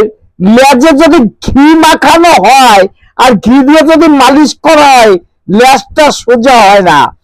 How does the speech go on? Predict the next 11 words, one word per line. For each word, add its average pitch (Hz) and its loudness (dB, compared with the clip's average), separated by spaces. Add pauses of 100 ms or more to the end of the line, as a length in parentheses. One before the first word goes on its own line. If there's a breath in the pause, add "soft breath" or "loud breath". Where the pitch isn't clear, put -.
(240)
সেই 320 -2
লেজটা 294 0 (160)
কেটে 330 0 (100)
দিতে 339 0 (120)
হয়, 226 2 (420)
তাহলে 311 0
সোজা 269 -2
হয়ে 254 0 (100)
যাবে। 214 0 (520)
তোমার 302 0 (200)
এই 370 2